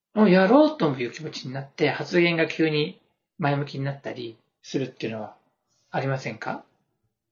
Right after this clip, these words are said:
で、それがその五十人とかの部になってくると、なんか、なかなかこ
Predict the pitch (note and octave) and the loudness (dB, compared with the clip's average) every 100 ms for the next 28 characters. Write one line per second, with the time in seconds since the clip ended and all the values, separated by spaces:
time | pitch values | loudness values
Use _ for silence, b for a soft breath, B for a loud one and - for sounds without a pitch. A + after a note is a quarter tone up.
0 | _ F3+ F3+ F3 F3+ - A3+ B3 C#4+ A#3 | _ 2 4 4 2 2 2 6 8 6
1 | A#3 A3 A3 G#3 F#3+ G3 C4+ D#4 A3 F3 | 6 6 6 6 4 6 6 6 4 2
2 | D3+ C#3 C3+ E3 C3+ C3+ D3 - A#2 A3 | 0 0 0 -2 -2 -6 -8 -8 -4 2
3 | A3+ B2+ - _ _ _ _ _ _ - | 4 4 0 _ _ _ _ _ _ -6
4 | E3 D#3+ C3+ D3+ G#3 A3 G3 F#3 E3 C#3+ | -2 0 0 2 4 4 4 6 6 6
5 | - - | 2 -8